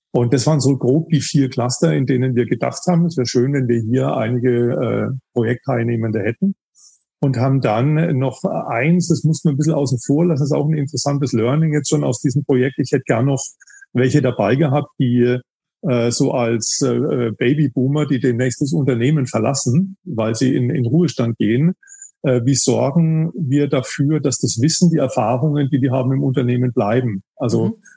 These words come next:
Speaker 1: da hatte ich so die Idee, gibt's vielleicht Leute, die die letzten Jahre in ihrem Berufsleben eher als Mentor wirken,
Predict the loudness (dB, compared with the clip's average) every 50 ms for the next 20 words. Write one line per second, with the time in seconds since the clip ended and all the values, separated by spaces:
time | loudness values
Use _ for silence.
0 | _ _ -4 -2 0 0 2 2 2 2 2 2 2 2 2 2 2 2 2 2
1 | 4 4 4 4 2 2 0 0 -2 0 0 0 0 2 0 0 0 0 0 0
2 | 2 0 0 0 0 0 0 0 0 0 -2 -2 -2 -2 0 0 0 0 0 0
3 | 0 0 0 0 0 0 0 -2 -2 -2 -2 -2 0 0 2 2 2 2 0 0
4 | 0 2 2 2 2 0 0 0 0 -2 -2 -4 -4 -2 0 0 0 0 0 0
5 | 0 0 0 -2 -2 -2 -2 -2 -2 -2 0 0 -2